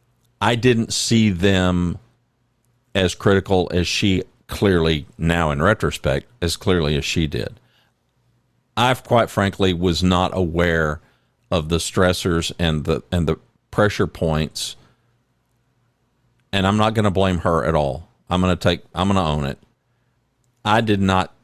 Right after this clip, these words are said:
I did not read these things as being as problematic as clearly they were,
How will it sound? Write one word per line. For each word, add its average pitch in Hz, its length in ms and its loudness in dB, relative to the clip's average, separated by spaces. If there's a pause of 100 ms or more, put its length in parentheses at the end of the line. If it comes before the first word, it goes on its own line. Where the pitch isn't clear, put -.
(160)
I 110 100 4
did 110 160 0
not 92 260 -2
read 98 300 0
these 87 240 0
things 87 380 0
as 80 200 -2
being 92 340 0
as 73 120 -4
problematic 80 800 -2
as 82 120 -2
clearly 87 400 0
they 78 160 0
were, 78 420 -2